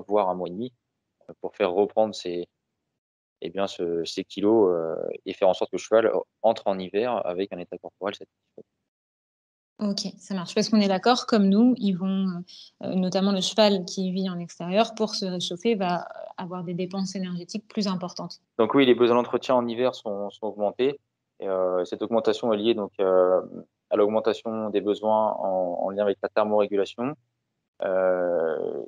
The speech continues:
Speaker 1: et c'est la raison pour laquelle il faut, euh, donc faire très attention durant cette période, euh, eh bien, euh, à couvrir de manière satisfaisante les besoins énergétiques, euh, en apportant une ration, euh, alimentaire adaptée et en faisant également attention à limiter au maximum les,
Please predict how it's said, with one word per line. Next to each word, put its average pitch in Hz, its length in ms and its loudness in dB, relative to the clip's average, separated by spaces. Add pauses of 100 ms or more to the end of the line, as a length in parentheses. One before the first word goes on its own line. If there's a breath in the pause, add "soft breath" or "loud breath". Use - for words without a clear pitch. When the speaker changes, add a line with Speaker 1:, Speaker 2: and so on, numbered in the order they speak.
(160)
Speaker 1:
et 104 380 2
c'est - 160 -2
la 104 80 6
raison 101 200 2
pour 101 140 -2
laquelle 101 320 0
il - 60 -20 (100)
faut, 98 300 -2
euh, 82 100 -8 (800)
donc 98 100 -8
faire - 100 0
très - 140 -2
attention 110 380 -2
durant 98 180 -2
cette - 240 -16
période, 98 440 0 (680)
euh, 85 300 -14 (100)
eh 90 160 -12
bien, 98 180 -4 (160)
euh, 85 380 -8 (260)
à 90 280 -2
couvrir 104 320 0
de 92 80 -4
manière 92 200 -2
satisfaisante 101 720 -2
les 90 60 -4
besoins 92 240 -4
énergétiques, 87 560 -4 (280)
euh, 87 40 -6 (140)
en 90 140 -4
apportant 95 340 -2
une 90 60 -8
ration, 87 200 -6 (160)
euh, 87 100 -10 (680)
alimentaire 90 460 -6
adaptée 90 440 0 (360)
et 110 140 4
en 104 100 4
faisant 101 300 -2
également 101 380 2
attention 117 560 -6
à 90 320 0
limiter 104 400 -2
au 104 40 -2
maximum 95 560 -6
les, 85 220 -8